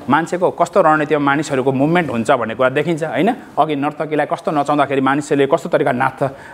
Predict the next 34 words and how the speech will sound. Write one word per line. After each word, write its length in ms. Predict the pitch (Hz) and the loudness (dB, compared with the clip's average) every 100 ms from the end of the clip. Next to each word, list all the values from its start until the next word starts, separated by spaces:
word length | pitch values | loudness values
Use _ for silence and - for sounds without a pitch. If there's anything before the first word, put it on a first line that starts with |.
| - | 0
हेर्छन्, 320 | 139 139 143 - | 0 0 -4 -4
होइन, 160 | 127 175 - - - | -2 -2 -2 -10 -4
कसरी 240 | 170 208 | -2 0
मानिसले 340 | 185 143 147 139 | 0 -2 -2 -2
पैसा 260 | 135 135 | 0 -2
छर्छन् 300 | 139 127 160 | -2 -4 -2
भन्ने 140 | 139 117 | -2 2
उसलाई 180 | 135 131 | 2 2
थाहा 220 | - 139 | 0 2
भयो। 140 | 127 | 2
यस्तो, 240 | 117 - 214 - - - | 2 2 0 0 -18 -2
त्यस्तो 240 | 180 - | -2 0
थाहा 240 | 180 - 117 | 0 2 0
चाहिँ 200 | 120 107 | -2 -6
हुन्छ 160 | 107 | -2
प्लेयरलाई, 640 | 107 98 - 120 117 123 180 | -2 -2 -2 0 2 2 0
त्यस्तो 500 | - - - 139 139 | -4 -12 -8 -2 -4
प्ले 240 | - 127 | 0 0
गरेको 340 | 104 117 123 113 | 2 0 0 -2
हुनसक्छ। 400 | 98 101 107 165 | -8 -8 -6 -4
त्यस्तो 580 | 160 - - - - 127 | -6 -10 -2 -2 0 -2
बेला 280 | 107 98 | 0 0
तपाईँले 380 | 104 101 101 110 | -2 -4 -2 -2
सचेत 540 | 160 - 139 139 147 104 | -2 0 -2 0 -2 -4
हुनु 140 | 95 | -8
पर्यो। 220 | 98 104 | -4 -4
हामी 220 | - 101 | -6 -8
इन्भेस्टरको 1080 | 104 147 151 175 - - - - 160 165 - | -4 0 2 0 -2 -18 -14 -2 -2 -2 -6
रूपमा 280 | 127 113 151 - - - | -6 -4 -6 -8 -14 -2
investing 460 | 143 156 - 139 | 2 2 0 -4
कम्पनीमा 520 | 117 110 101 117 120 165 - - - - - | -4 -4 -4 -4 0 -2 -4 -18 -20 -20 -6
त्यति 200 | - 151 | -2 -2
साह्रो 280 | 165 117 117 | -2 -2 -2
हुँदैन, 280 | 107 110 160 | -4 -4 -4